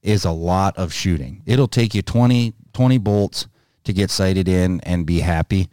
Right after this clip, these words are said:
Let's say you shoot on a good year five animals, that's twenty-five a year. You're gonna replace it in a year and a half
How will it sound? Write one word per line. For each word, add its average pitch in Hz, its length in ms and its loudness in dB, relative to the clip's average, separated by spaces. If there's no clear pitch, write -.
Let's 104 120 0
say 110 200 0
you 101 120 2
shoot 113 420 0
on 104 100 2
a 98 60 4
good 98 260 0
year 107 180 2
five 98 340 0
animals, 107 600 0
that's 113 240 0
twenty-five 117 580 2
a 90 40 0
year. 87 360 0
You're 117 200 0
gonna 120 200 4
replace 117 480 2
it 104 100 2
in 92 120 0
a - 20 0
year 98 160 2
and 95 80 2
a 92 60 2
half 92 440 0